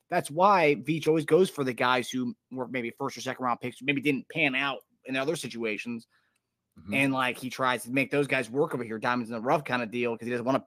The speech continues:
Speaker 1: end up paying somebody 'cause he knows we have to retain some of the guys we have. So it's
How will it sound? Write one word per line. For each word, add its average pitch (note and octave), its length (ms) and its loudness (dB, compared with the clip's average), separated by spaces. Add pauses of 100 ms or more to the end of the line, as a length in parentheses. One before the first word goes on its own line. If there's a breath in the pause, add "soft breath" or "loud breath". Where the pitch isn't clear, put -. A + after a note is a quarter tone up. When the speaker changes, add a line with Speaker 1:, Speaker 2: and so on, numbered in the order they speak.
(200)
Speaker 1:
end B2+ 140 2
up - 100 -2
paying D#3 260 2
somebody A#2+ 300 -2
'cause A2+ 120 -8
he A2+ 80 -6
knows A2+ 200 -2
we A2+ 80 -2
have G#2 140 0
to A2 100 -6
retain A2+ 300 -6
some A2+ 100 -10
of A2+ 60 -2
the G#2+ 60 -4
guys G#2+ 220 -2
we G#2+ 100 -4
have. C3 220 2
So C3+ 120 -2
it's B2+ 100 -6